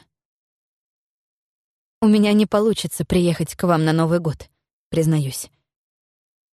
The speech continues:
«Но я постараюсь быть на Рождество. Прости, что подвела. Я знаю, вы на меня рассчитывали». Шмыгаю носом и тут же жалею об этом. Сегодня просто нереально холодно.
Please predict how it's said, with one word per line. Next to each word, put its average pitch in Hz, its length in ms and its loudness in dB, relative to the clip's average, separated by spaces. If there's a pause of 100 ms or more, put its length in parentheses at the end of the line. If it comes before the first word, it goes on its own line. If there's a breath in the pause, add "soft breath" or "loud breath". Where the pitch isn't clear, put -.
(160)
«Но 226 140 6
я 262 160 6
постараюсь 262 500 2
быть 220 180 -2
на 208 80 2
Рождество. 175 500 0 (920)
Прости, 196 340 0
что 160 220 -4
подвела. 160 500 -2 (960)
Я 196 180 4
знаю, 180 300 2
вы 165 80 0
на 165 80 2
меня 160 240 2
рассчитывали». 147 560 -2 (1900)
Шмыгаю 202 460 2
носом 202 400 0
и 160 60 -2
тут 202 200 -2
же 170 120 0
жалею 165 480 0
об 139 100 -6
этом. 139 220 -6 (1300)
Сегодня 180 400 2
просто 190 420 0
нереально 175 560 2
холодно. 143 540 -2